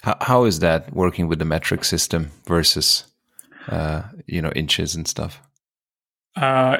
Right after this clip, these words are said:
Speaker 2: it is so much easier. I really <laughs> wish that the U S would just switch.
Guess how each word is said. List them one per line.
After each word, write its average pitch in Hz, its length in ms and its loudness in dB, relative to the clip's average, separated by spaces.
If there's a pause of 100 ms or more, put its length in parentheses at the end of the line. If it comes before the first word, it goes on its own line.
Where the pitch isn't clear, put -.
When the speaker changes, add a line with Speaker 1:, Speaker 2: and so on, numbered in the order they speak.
Speaker 2:
it 151 140 2
is 156 220 0
so 143 200 -2
much 170 220 0
easier. 135 580 -6
I 151 120 0
really 139 340 2
<laughs> 147 120 -2
wish - 240 2
that - 160 2
the 151 140 0
U 139 140 -2
S 151 200 2
would 180 120 4
just 165 260 4
switch. 170 520 0